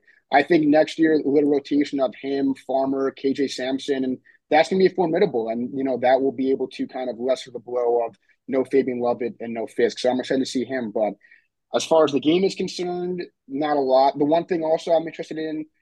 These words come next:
how much do Florida State fans travel down to Miami? It should be a Florida State home game. I was there seven years ago when they played Michigan in the Orange Bowl, and that was eighty twenty Florida State fans.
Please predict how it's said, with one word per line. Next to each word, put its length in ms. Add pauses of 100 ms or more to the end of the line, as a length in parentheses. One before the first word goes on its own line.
(160)
how 180
much 520
do 460 (140)
Florida 260
State 240
fans 240
travel 400
down 280
to 100
Miami? 480
It 180
should 260
be 140
a 40
Florida 260
State 140
home 220
game. 300 (340)
I 140
was 180
there 460 (140)
seven 440
years 180
ago 220
when 100
they 80
played 180
Michigan 360
in 80
the 60
Orange 380
Bowl, 220
and 80
that 180
was 220 (440)
eighty 240
twenty 360
Florida 280
State 320
fans. 320